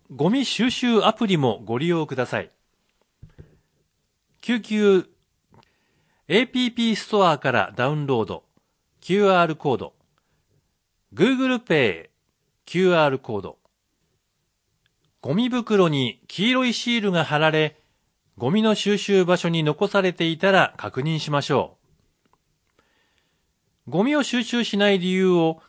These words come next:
黄色いシールに記入しています。ゴミを出した人が責任を持って持ち帰り、ゴミの出し方を確認して、収集日に出し直してください。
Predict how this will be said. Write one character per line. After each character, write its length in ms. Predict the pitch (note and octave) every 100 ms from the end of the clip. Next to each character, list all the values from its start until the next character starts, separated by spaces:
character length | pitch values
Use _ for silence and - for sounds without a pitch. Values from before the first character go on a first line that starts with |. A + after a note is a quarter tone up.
| _
黄 220 | - F3+
色 140 | A3 A3
い 80 |
シ 240 | F#3 - G#3+
ー 40 |
ル 60 | F#3
に 140 | C#3+
記 140 | - C3
入 140 | C3
し 80 | B2
て 100 | B2
い 60 |
ま 120 | G#2+ G2+
す。 160 | - _ _ _ _ _ _ _ _ _ _ _ _
ゴ 160 | B2
ミ 180 | D#3+ C4+
を 140 | C#4 E3
出 180 | G#3+
し 80 | A3+
た 180 | - F3+
人 260 | C3 - D#3
が 160 | C#3
責 300 | A#2+ C3+ A3+
任 240 | A#3 A#3+ A#3
を 100 | G#3+
持 100 | A3+
っ 60 |
て 140 | - G3+
持 140 | F3
ち 100 | -
帰 240 | - E3+
り、 220 | C#3+ A2 - _ _ _ _ _ _ -
ゴ 140 | G#2
ミ 100 | D#3
の 100 | F3+
出 100 | F3
し 100 | -
方 260 | F3+ F3 E3+
を 60 |
確 220 | D3+ C#3+
認 220 | E3 D#3+ D#3
し 120 | -
て、 300 | D#3 D3 - _ _ _ _
収 280 | - A3
集 340 | A#3 - A3+ G3
日 120 | C#3+
に 260 | A#2 G2 -
出 120 | A#2+
し 180 | B2+ A#3
直 200 | A3+ G#3+
し 80 | -
て 100 | C#3
く 60 | B2
だ 120 | A2
さ 140 | A2
い。 100 | F2